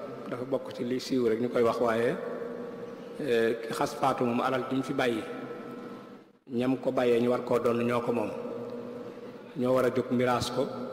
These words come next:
kenn ku ci am àq ñu jox la àqam. Xëy na dañ ko wax nii rek ngir bëgg a soññi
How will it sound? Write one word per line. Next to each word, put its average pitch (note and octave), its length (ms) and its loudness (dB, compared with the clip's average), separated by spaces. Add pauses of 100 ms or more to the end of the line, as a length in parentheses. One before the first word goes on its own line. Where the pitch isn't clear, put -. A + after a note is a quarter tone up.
(760)
kenn B2 300 0
ku C3 80 -4
ci C3 100 -4
am B2 120 0
àq B2+ 340 0
ñu C3+ 80 -4
jox B2+ 140 0
la C3 180 2
àqam. - 200 -4 (1400)
Xëy C#3 160 4
na C3+ 140 4
dañ C3+ 220 4
ko C#3+ 80 4
wax C#3 120 4
nii B2+ 180 4
rek A#2+ 140 4
ngir B2+ 280 2
bëgg C3 140 2
a B2 40 4
soññi A#2+ 440 2